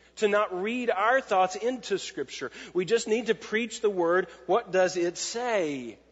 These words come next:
We have to be careful. Look at another characteristic of this, uh, apostate heart, this heart that rejects Christ. Number two, the heart that rejects Christ has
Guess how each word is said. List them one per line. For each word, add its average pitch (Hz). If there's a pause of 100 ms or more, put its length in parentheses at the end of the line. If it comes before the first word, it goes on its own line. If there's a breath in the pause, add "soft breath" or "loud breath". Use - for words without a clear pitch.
(1400)
We 131
have 120
to 139
be 139
careful. 180 (160 loud breath)
Look 202
at 214
another 190
characteristic 180
of 131 (460 soft breath)
this, 143 (420 soft breath)
uh, 120 (120)
apostate 143
heart, 135
this 139
heart 156
that 139
rejects 135
Christ. 135
Number 170
two, 147 (400 loud breath)
the 160
heart 233
that 214
rejects 175
Christ 208
has 175